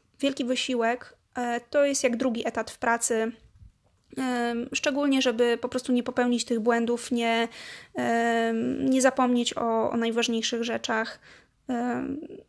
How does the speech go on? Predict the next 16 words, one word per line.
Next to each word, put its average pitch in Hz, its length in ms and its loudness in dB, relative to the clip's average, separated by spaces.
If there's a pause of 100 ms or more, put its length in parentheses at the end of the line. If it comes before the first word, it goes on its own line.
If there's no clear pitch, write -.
(140)
to 262 100 -2
nie 277 160 6
jest 226 140 4
mój 226 340 0
ani 233 200 0
pierwszy, 254 360 0
ani 240 160 0
drugi 240 260 0
raz, 277 240 4
kiedy 220 200 0
planuję 233 420 0
wesele, 233 540 2
a 226 300 2
wasz 240 440 6
jest 269 320 8
prawdopodobnie, 233 800 6